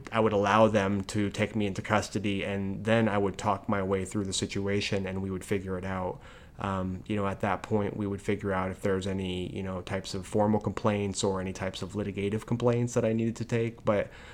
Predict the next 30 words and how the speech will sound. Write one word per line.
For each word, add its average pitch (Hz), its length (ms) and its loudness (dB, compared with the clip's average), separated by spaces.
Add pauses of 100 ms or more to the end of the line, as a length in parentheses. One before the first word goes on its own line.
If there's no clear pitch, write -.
(220)
um, 98 420 0 (160)
you 110 80 0
know, 101 120 2
I'm 101 120 4
not 104 220 2
gonna 92 240 0 (240)
try 104 160 2
to 95 80 0
fight - 460 0
my 98 160 -2
way 95 260 0
through 98 260 -2
law 92 220 -2
enforcement. 95 640 -2
And, 92 180 -4 (380)
you 107 80 0
know, 101 80 2
I've 104 160 4
trained, 101 520 2 (280)
you 101 60 -6
know, 98 100 -4
quite 120 280 6
some 110 120 2
time, 95 360 0 (100)
you 104 80 -4
know, 98 140 -2
well 98 160 0
over 98 280 -2
a 92 40 -6
decade, 95 520 -4